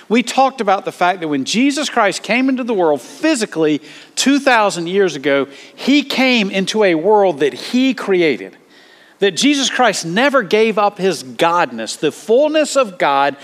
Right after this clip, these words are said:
lives in Christ. And Paul here says, when you then are in Christ, you get the fullness of God in you.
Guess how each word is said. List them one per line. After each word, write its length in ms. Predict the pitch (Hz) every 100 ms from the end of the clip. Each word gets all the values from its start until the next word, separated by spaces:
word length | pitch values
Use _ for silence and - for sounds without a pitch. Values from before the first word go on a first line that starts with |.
| - - - -
lives 640 | 139 202 240 247 233 -
in 420 | - 180 190 175
Christ. 640 | - - 151 104 - - -
And 100 | 123
Paul 360 | - 233 262 247
here 260 | 180 175
says, 340 | - 175 151 143
when 220 | 147 131
you 400 | 165 311 339 262
then 280 | 190 175 175
are 260 | 165 147
in 340 | - 202 269 254
Christ, 500 | 202 160 147 143 - - - -
you 300 | 147 233 311
get 240 | 302 302
the 100 | 247
fullness 640 | 208 - 240 262 240 226 220
of 160 | 165
God 320 | 160 156 151
in 160 | 139 127
you. 240 | 127 95